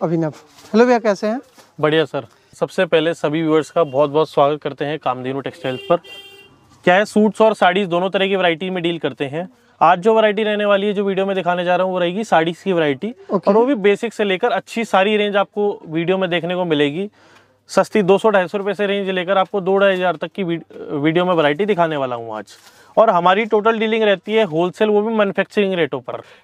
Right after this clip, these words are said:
Speaker 2: टोटल बॉक्स वाइज ही माल लेना पड़ता है या सेट वाइज ही, छः पीस या आठ पीस का इस तरीके से सेट रहता है जी। तो इस तरीके से ही कस्टमर को परचेजिंग करनी पड़ेगी,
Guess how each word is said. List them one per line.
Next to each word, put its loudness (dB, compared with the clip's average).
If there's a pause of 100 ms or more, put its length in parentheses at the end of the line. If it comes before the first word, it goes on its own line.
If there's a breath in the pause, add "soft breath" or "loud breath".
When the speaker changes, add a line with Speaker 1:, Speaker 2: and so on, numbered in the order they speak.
(120)
Speaker 2:
टोटल 6
बॉक्स -2
वाइज 2
ही -2
माल 2
लेना -2
पड़ता -2
है 2
या 0
सेट -2
वाइज 0
ही, -2
छः -2
पीस -6
या 4
आठ 2
पीस -14
का -6
इस -6
तरीके -8
से -8
सेट 0
रहता -2
है -6
जी। -18 (440 loud breath)
तो 6
इस 0
तरीके 2
से 2
ही -2
कस्टमर 0
को 2
परचेजिंग 0
करनी 2
पड़ेगी, -2